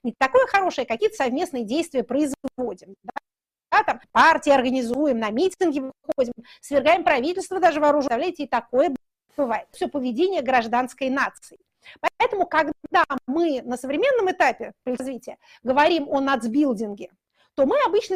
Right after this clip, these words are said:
имеем в виду именно это, что вот когда люди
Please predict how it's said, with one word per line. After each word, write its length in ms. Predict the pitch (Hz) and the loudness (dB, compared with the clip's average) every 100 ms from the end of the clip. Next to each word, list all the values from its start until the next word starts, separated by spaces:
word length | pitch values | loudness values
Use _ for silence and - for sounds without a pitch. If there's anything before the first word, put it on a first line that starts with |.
| 330 | 0
имеем 240 | 330 339 | 0 -2
в 40 | 247 | -2
виду 260 | 285 403 | 0 0
именно 280 | 311 294 285 | 0 0 0
это, 460 | 277 285 226 - 220 | 0 0 -2 -6 -16
что 120 | - - - _ | -18 -18 -20 _
вот 160 | 247 247 | -8 -2
когда 340 | 277 233 226 | 0 0 0
люди 560 | 240 403 554 330 277 | 2 2 2 0 -4